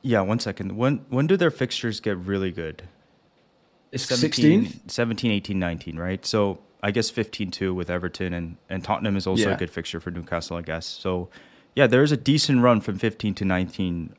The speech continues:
Speaker 1: upon first glance right now, but yeah, it's
Speaker 2: Yeah.
Speaker 1: like a weird thing how fast F P L moves. Remember just even four or five game weeks ago, Trippier was like, "How can we get rid of this
Speaker 2: Yeah.
Speaker 1: guy?" And now it's like a little bit,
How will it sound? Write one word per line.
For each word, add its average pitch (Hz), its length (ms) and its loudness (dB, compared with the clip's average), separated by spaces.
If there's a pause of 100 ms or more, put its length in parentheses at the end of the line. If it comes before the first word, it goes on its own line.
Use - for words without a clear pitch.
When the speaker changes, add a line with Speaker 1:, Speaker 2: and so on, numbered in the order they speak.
Speaker 1:
upon 98 300 0
first 98 300 -4
glance 90 320 -4
right 104 160 0
now, 131 200 2
but - 300 0 (540)
yeah, 160 100 8
it's 139 140 6
Speaker 2:
Yeah. - 40 4
Speaker 1:
like - 100 2
a 135 60 8
weird 120 360 6
thing 127 160 4
how 107 160 4
fast 101 340 4
F 95 140 -2
P 110 120 2
L 95 120 4
moves. 90 340 0
Remember 101 240 2
just - 260 -2 (120)
even 104 520 2 (460)
four - 460 -2
or 113 40 4
five 107 240 6
game 104 200 6
weeks 107 240 2
ago, 92 220 2
Trippier 98 380 2
was 90 220 0
like, 85 300 -2
"How - 200 0
can 104 200 0
we 98 80 2
get 92 200 0
rid 87 140 -4
of 95 80 0
this 107 180 0
Speaker 2:
Yeah. 107 60 4
Speaker 1:
guy?" 123 120 6
And 98 220 0
now 95 280 4
it's - 180 -4
like 85 320 -4 (540)
a 110 60 -2
little 110 420 4
bit, 101 360 2